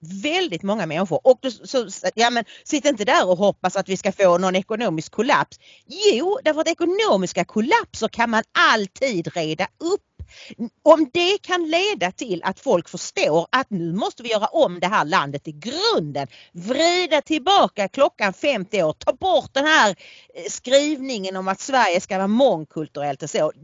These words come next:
Det tror jag är det enda som kan förändra saker på djupet.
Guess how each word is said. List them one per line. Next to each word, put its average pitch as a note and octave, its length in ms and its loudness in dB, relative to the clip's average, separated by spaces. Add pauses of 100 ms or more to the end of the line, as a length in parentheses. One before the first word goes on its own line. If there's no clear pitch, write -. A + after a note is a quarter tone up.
(320)
Det F#4+ 240 -2
tror G#4+ 320 2
jag F#4 140 6
är D#4+ 40 0
det C#4 220 -6 (180)
enda C#3 200 -6
som F#3 220 -6
kan C#3 400 -4 (800)
förändra G3 560 -2
saker - 460 -8 (520)
på C#4+ 80 -2
djupet. C3+ 540 0